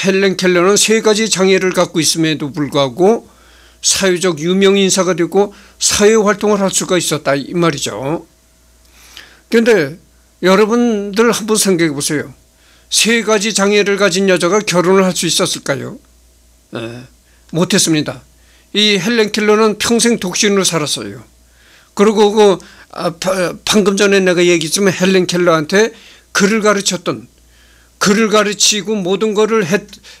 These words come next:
에, 수행했던 그 설리번이라는 여자는 결혼을 했던 여자입니다. 결혼까지 하고 가정을 가진 여자였습니다. 그래서 베토벤 전번 시간에도 이 내가 얘기를 했는데 베토벤도 독신으로 지냈고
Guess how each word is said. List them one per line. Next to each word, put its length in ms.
에, 140
수행했던 720
그 180
설리번이라는 840
여자는 320
결혼을 340
했던 280
여자입니다. 560
결혼까지 520
하고 400
가정을 440
가진 800
여자였습니다. 720
그래서 360
베토벤 580
전번 300
시간에도 540
이 120
내가 280
얘기를 300
했는데 260
베토벤도 600
독신으로 480
지냈고 480